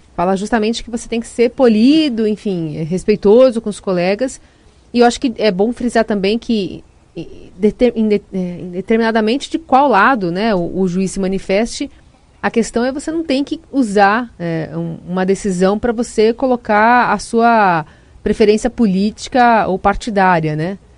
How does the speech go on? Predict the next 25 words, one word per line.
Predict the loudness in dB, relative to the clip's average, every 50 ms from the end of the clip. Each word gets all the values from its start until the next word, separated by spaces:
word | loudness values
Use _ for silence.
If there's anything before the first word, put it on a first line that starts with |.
| -20 _ -10
Aqui, | -10 -10 -6 -2 0 0 0 0 -2 -6 -10 -14
se | -16 -4 -4 -4
for | 0 0 -2 -2
pro | 0 0
lado | 2 2 2 2
pra | 0 -2 -2
direita | 0 0 -2 -2 -4 -4
ou | -4
pra | -2 -2 -2
esquerda, | -2 -2 -2 0 0 0 0 -2
tanto | -2 -4 -4 -4 -4
faz, | -2 0 2 2 2 0 -2 -4
né? | -4 -6 -6
A | -8
questão | -8 -10 -10 -6 -6 -8
é | -6
que | -4 -4 -4
aqui | -2 -2 -2
não | -2 0 -2
é | -2
o | -2
lugar | -2 -2 -2 -4 -4
pra | -4
fazer | -8 -10 -10 -8 -6 -6 -6
isso. | -6 -8 -10 -12 -18